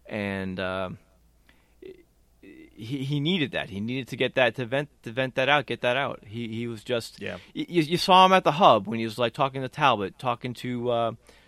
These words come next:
Speaker 1: to, to May and, and, and, um, and Skye.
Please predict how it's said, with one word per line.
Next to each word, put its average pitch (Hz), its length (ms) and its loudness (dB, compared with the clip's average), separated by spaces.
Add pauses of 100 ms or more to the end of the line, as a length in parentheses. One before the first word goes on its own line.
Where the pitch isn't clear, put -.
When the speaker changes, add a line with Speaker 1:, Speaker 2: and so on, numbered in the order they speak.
(180)
Speaker 1:
to, 123 180 -6
to - 180 -10
May 123 440 0
and, 104 260 -4
and, 101 360 -8
and, 101 300 -10 (280)
um, 101 480 -8 (300)
and 113 160 -12
Skye. 92 380 -4